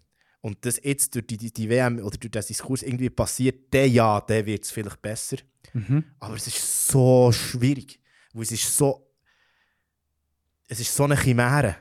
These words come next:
Speaker 2: Ja.
Speaker 1: Es ist so unfassbar schwierig, d-,
Speaker 2: Mhm.
Speaker 1: weil du nicht weisst, wo ansetzen.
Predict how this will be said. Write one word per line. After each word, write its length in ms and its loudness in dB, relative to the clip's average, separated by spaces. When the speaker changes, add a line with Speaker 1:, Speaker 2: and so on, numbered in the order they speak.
Speaker 2:
Ja. 340 2
Speaker 1:
Es 340 -2
ist 480 -6
so 360 -4
unfassbar 640 -4
schwierig, 360 -4
d-, 160 -6
Speaker 2:
Mhm. 120 -2
Speaker 1:
weil 80 -6
du 80 -4
nicht 180 -2
weisst, 220 0
wo 140 -4
ansetzen. 560 -8